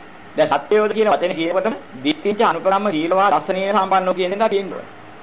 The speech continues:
සත්ව දෘෂ්ටියට වැටෙන්න බා කියනවා. එන සත්ව දෘෂ්ටිය මොකද?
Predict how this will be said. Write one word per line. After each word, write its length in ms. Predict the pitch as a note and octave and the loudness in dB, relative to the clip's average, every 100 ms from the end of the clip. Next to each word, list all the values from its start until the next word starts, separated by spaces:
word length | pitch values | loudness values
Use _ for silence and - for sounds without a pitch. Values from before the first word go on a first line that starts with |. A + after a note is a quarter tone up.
| - - - - - | -20 -20 -20 -10 0
සත්ව 220 | D3 D3 | 0 2
දෘෂ්ටියට 360 | D#3+ E3 G#3+ | -4 0 0
වැටෙන්න 260 | A3 G#3 G#3 | 0 0 0
බා 160 | G3 F#3 | 0 0
කියනවා. 300 | F#2 - - - - - - - - - - - - - - - | -4 -12 -18 -20 -20 -20 -20 -20 -20 -20 -20 -20 -20 -20 -20 -14
එන 100 | D3 D#3 | -4 0
සත්ව 220 | C#3+ F3+ | 0 0
දෘෂ්ටිය 320 | D#3+ E3 G#3+ | -2 -2 -2
මොකද? 240 | E3 A2+ | -2 -6